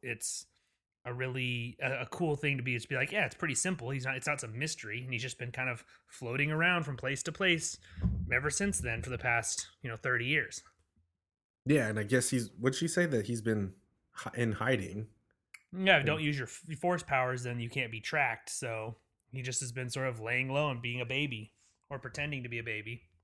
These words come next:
Speaker 2: <laughs> Well, worked for him. So,
Speaker 1: Yeah.
Speaker 2: which is also very interesting too, is where we're kind of expe-, we get to a point where we think that he's gonna get trained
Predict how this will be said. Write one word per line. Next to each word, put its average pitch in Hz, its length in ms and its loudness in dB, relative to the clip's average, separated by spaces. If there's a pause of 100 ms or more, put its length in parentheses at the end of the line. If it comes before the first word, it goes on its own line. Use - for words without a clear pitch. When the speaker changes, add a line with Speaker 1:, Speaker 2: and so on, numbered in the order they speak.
(460)
Speaker 2:
<laughs> - 100 -12 (1200)
Well, 117 120 2
worked 160 220 10
for 117 180 10
him. 139 180 4 (1160)
So, 196 180 12
Speaker 1:
Yeah. 143 200 10 (880)
Speaker 2:
which 165 200 6
is 170 80 4 (380)
also 165 340 10
very 107 280 10
interesting 98 540 2 (280)
too, 127 300 10
is 107 240 4 (720)
where 120 420 8
we're 120 120 2
kind 120 200 8
of 107 60 6
expe-, 113 520 2
we 139 160 4
get 175 180 6
to - 80 10
a 156 60 10
point 160 280 6
where 127 100 8
we 123 80 6
think 120 320 2
that 110 120 2
he's 113 160 2
gonna 113 160 6
get 107 260 4
trained 107 600 2